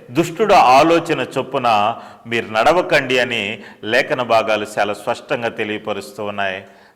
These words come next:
దేవునికి మహిమ కలుగునగాక. హల్లెలూయా. అయితే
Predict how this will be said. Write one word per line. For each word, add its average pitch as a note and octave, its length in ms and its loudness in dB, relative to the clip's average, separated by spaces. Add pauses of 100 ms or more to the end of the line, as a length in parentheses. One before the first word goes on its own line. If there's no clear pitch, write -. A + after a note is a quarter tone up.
దేవునికి A#2 440 -4
మహిమ A2 340 -4
కలుగునగాక. G#2+ 720 0 (340)
హల్లెలూయా. C3+ 760 4 (300)
అయితే G3 500 6